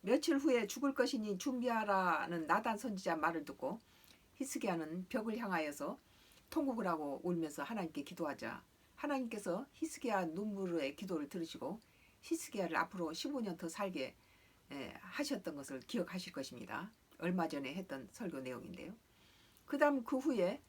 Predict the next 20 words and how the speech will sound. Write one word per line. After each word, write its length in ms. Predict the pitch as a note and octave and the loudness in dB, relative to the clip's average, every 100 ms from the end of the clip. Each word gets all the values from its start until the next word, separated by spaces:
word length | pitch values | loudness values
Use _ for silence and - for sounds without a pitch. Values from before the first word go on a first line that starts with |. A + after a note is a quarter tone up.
| _ - - - | _ -20 -20 -8
이 120 | A#3+ | -4
히스기야가 840 | C4 F4 - E4+ C#4+ C#4 B3+ C4 | 0 2 4 6 8 6 4 2
나았다는 520 | C4 G3 C4 C4+ B3+ A#3 | 4 4 2 2 0 0
소식을 400 | D4 C4+ A3+ F#3+ | -2 -2 -2 -2
듣고, 360 | F3+ F#3 A#3 - _ - - _ - | 0 0 -2 -6 _ -20 -20 _ -4
어, 400 | F#3 F#3 E3+ D3 - - | 0 2 2 0 -6 -6
그 440 | A3 A3 G3+ E3+ | -2 2 2 2
바벨론은 760 | - G3 B3+ A#3 G#3+ D#3+ E3 C#3+ - _ _ _ | 2 2 4 2 2 0 -2 -6 -12 _ _ _
아수르에게, 1000 | - G3 A3+ D#4 C4+ A#3+ A3 G3 F3+ D3+ - | -8 -4 0 2 4 4 4 4 4 2 -2
에, 300 | E3 C#3+ - - | -2 -2 -4 -8
공격을 360 | - A3 A3+ F#3 | -2 0 2 2
당해가지고 720 | G#3+ F#3 E3+ D3+ D3 C#3+ C#3 | 2 0 2 0 -2 -6 -6
지금 300 | D3 C#3 C3+ - - - - | -6 -6 -10 -16 -20 -20 -10
조그마한 520 | A3 A3+ D#4 B3+ G#3+ | -4 4 6 6 4
성읍으로 540 | F#3 D4+ C#4 A#3+ F3+ F3 | 2 4 6 6 2 2
쫓겨나서, 760 | B3 C4 G3+ F3 F3 C#3 G#2 - | 0 0 0 0 0 -2 -4 -8
어, 240 | - C#3+ - - - | -10 -10 -10 -16 0
어려운 440 | F#3 A#3 A#3 F#3 | 2 4 4 2
상황에 360 | E3 A3 F#3 D3 | -2 -2 0 0
있는데 560 | D3 D#3+ C3+ A#2 - | 0 -4 -6 -8 -10